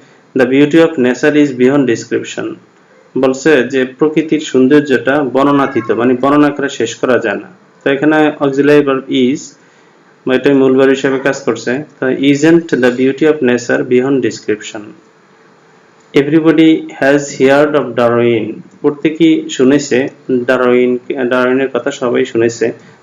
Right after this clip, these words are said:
তাহলে যেহেতু everybody আছে, আমি একটু আগে বলছি যে, আহ, এটা যদি প্রেজেন্ট ইনডেফিনিট হতো, তাহলে আমরা who does not ব্যবহার করতাম। যেহেতু এটা প্রেজেন্ট পারফেক্ট, সেজন্য "Who hasn't heard of Darwin?"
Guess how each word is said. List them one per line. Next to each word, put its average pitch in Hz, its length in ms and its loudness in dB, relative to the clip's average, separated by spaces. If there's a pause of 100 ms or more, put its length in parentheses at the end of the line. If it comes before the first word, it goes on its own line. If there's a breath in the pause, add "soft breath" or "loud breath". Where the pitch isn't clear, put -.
তাহলে 131 140 0
যেহেতু 139 280 2
everybody 151 480 2
আছে, 127 300 -4
আমি 131 280 -4
একটু 127 200 -4
আগে 131 140 0
বলছি 123 380 -4
যে, 135 240 -2 (580 soft breath)
আহ, 131 80 -2
এটা 123 320 0
যদি 147 160 4
প্রেজেন্ট 151 440 2
ইনডেফিনিট 151 260 2
হতো, 147 160 4
তাহলে 131 200 0
আমরা 127 180 0
who 127 140 -2
does 123 240 0
not 127 160 -2
ব্যবহার 117 220 0
করতাম। 123 380 -6
যেহেতু 131 260 -4
এটা 131 80 2
প্রেজেন্ট 131 360 -2
পারফেক্ট, 120 420 -4 (180)
সেজন্য 123 560 -4 (100)
"Who 139 200 2
hasn't 151 520 -2 (120)
heard 135 320 2 (220)
of 120 340 -6
Darwin?" 110 440 -2